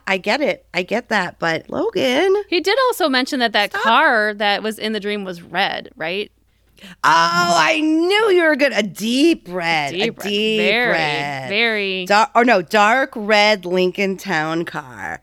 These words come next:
Speaker 2: Very specific.
Speaker 1: I, I
Speaker 2: Mm-hmm.
Speaker 1: d-, very specific. I mean, we've talked about red lots of times. It can be, you know, passion
Speaker 2: It's
Speaker 1: can
Speaker 2: a
Speaker 1: be
Speaker 2: strong
Speaker 1: good or
Speaker 2: color.
Speaker 1: bad.
Speaker 2: Yeah.
Speaker 1: <laughs> It's a strong color. Obviously, thi-, this wasn't a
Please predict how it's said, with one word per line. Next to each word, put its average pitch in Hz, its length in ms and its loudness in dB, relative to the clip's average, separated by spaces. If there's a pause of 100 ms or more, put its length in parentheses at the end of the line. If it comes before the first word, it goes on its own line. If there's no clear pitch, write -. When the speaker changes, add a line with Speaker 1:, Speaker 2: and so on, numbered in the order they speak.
(120)
Speaker 2:
Very 220 220 -4
specific. - 400 -10
Speaker 1:
I, 226 320 0 (100)
I 233 140 -2
Speaker 2:
Mm-hmm. 165 220 -10
Speaker 1:
d-, - 20 -20 (560)
very 269 320 0
specific. 143 800 -4
I 196 80 0
mean, 208 160 0
we've 220 180 -4
talked 285 240 0
about 247 240 0
red 180 240 2
lots 160 260 -2
of 156 60 -14
times. 143 500 -2 (520)
It 180 160 2
can 233 160 -2
be, 185 320 -2
you 196 120 -4
know, 175 200 -2
passion 208 540 -2
Speaker 2:
It's 190 60 -8
Speaker 1:
can 240 120 2
Speaker 2:
a - 20 -2
Speaker 1:
be 185 320 0
Speaker 2:
strong 190 220 -8
Speaker 1:
good 190 240 4
or 190 240 4
Speaker 2:
color. 180 100 -8
Speaker 1:
bad. 165 400 0
Speaker 2:
Yeah. 190 160 -12 (320)
Speaker 1:
<laughs> - 320 -14
It's 311 320 2
a 349 80 6
strong 247 560 0
color. 202 280 4
Obviously, 220 840 -2 (540)
thi-, 220 340 2 (100)
this 220 300 0
wasn't 247 340 4
a 220 60 2